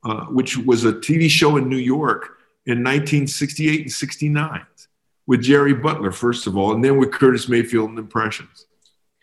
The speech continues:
You know, I remember demoing, uh, for Kurt Tom, uh, Patti LaBelle, that Curtis brought her to town. He wanted to sign her.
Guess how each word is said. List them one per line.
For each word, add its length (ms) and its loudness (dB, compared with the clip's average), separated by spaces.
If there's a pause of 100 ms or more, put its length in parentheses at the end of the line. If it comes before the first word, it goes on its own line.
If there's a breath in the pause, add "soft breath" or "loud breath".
(460)
You 140 -2
know, 240 -6
I 60 -2
remember 420 2
demoing, 760 0 (180)
uh, 220 -2
for 240 -4
Kurt 280 -2
Tom, 560 -2 (640)
uh, 140 -2 (160)
Patti 260 0
LaBelle, 540 -4 (960)
that 180 2
Curtis 340 4
brought 280 -2
her 80 -2
to 100 -6
town. 300 -2
He 80 0
wanted 500 -4
to 100 -2
sign 440 -8
her. 240 -16